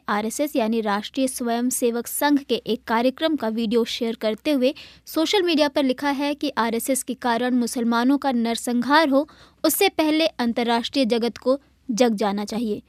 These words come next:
उन्होंने लिखा कि मुसलमानों के नरसंहार के सामने दुनिया के दूसरे नरसंहार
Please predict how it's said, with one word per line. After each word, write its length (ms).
उन्होंने 280
लिखा 300
कि 140
मुसलमानों 600
के 140
नरसंहार 680
के 140
सामने 460
दुनिया 340
के 120
दूसरे 440
नरसंहार 640